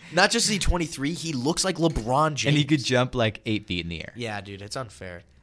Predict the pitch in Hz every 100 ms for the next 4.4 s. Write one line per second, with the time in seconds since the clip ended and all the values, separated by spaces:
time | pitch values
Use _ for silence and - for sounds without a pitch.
0 | _ 156 190 208 190 147 135 139 135 190
1 | 190 190 - 127 120 143 131 104 104 101
2 | 92 82 139 - 113 123 127 131 123 113
3 | 110 95 92 117 135 - 107 107 - -
4 | 107 104 82 69